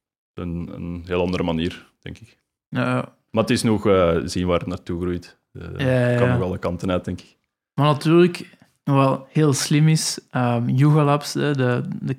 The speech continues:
Speaker 2: de
Speaker 1: Ja.
Speaker 2: makers van de, van de Bored Apes en de, eh,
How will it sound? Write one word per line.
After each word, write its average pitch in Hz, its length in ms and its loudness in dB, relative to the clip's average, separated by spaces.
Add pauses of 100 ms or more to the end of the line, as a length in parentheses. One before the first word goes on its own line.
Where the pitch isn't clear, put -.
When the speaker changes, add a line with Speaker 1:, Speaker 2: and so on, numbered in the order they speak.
Speaker 2:
de 147 100 -4
Speaker 1:
Ja. 131 100 0
Speaker 2:
makers 123 420 2
van 135 220 2
de, 123 260 2
van 123 140 2
de 123 100 2
Bored 123 300 0
Apes 135 280 0
en 127 140 2
de, 123 200 -2 (580)
eh, - 200 -8